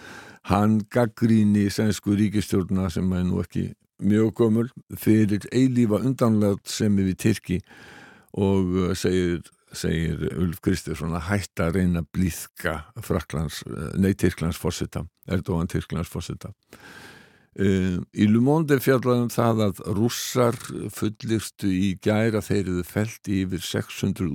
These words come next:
úkraínska hermenni í borginni Kramatorsk. Þetta var árás sem þeir sögðu að hefði verið gem-, gerð í hefndarskyni fyrir árás Úkraínumanna á Makiva um áramótin, þar sem að Úkraínumenn sögðu, ef mig minnir, eh, rétt, að, eh,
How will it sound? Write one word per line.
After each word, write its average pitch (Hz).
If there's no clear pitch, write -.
úkraínska 95
hermenni 92
í -
borginni 76
Kramatorsk. 92
Þetta 95
var 87
árás 87
sem 92
þeir 92
sögðu 87
að 82
hefði 80
verið 82
gem-, 90
gerð 85
í 90
hefndarskyni 92
fyrir 90
árás 90
Úkraínumanna 92
á -
Makiva 110
um 87
áramótin, 104
þar 92
sem 87
að 82
Úkraínumenn 87
sögðu, 82
ef 80
mig 76
minnir, 78
eh, 80
rétt, 98
að, 80
eh, -